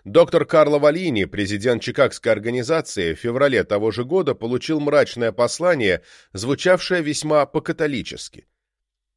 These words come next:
«Высший совет Чёрной руки проголосовал за то, чтобы ты умер»,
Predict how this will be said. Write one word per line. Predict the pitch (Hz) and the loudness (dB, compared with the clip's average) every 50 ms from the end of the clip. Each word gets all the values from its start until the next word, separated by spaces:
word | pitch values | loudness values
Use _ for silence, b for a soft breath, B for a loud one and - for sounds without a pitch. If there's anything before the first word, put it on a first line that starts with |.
| _ _ _ - | _ _ _ -12
«Высший | 95 98 127 156 143 - - 147 139 | -4 0 2 2 2 2 0 -2 -4
совет | - - 147 143 139 139 - | 0 0 0 2 2 2 0
Чёрной | - - 143 147 139 127 127 127 123 | 0 0 2 2 2 2 2 0 2
руки | 123 123 123 - 165 180 165 | 2 0 -2 -4 -4 -6 -6
проголосовал | - - 107 110 110 117 117 120 107 - 135 131 127 123 120 101 | -4 -2 -4 -2 -2 -2 -2 -2 -2 0 0 2 4 4 2 2
за | 95 107 110 | 0 -2 -4
то, | - - 156 | -2 -2 -4
чтобы | 147 - - 160 143 147 143 | -4 -4 -6 -8 -6 -6 -8
ты | - - 165 160 _ | -4 -4 -6 -6 _
умер», | - 190 196 160 110 85 71 65 65 | -10 -8 -6 -6 -4 -4 -6 -6 -10